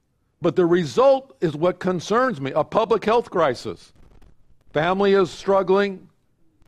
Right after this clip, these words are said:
Um, all kinds of things are happening because of what we're not doing. If the church doesn't wake up and rise to the mission of sharing, evangelism,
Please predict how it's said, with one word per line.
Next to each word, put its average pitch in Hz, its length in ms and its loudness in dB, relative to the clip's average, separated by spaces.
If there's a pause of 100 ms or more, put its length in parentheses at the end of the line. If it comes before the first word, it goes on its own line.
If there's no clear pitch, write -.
(160)
Um, 131 340 -2
all 196 240 2
kinds 190 360 -2
of 180 120 -2
things 175 240 -4
are 139 80 2
happening 170 540 -2
because 156 560 0
of 139 240 0 (340)
what 156 220 -2
we're 165 160 2
not 170 240 -2
doing. 180 160 -2
If 160 160 -2
the 165 100 0
church - 540 0
doesn't 185 400 0
wake 165 320 0
up 143 260 -2 (840)
and 156 200 -2
rise 165 680 2
to 156 200 0
the 143 140 2
mission 185 640 0
of 151 220 -2
sharing, 143 840 0 (680)
evangelism, 131 1300 0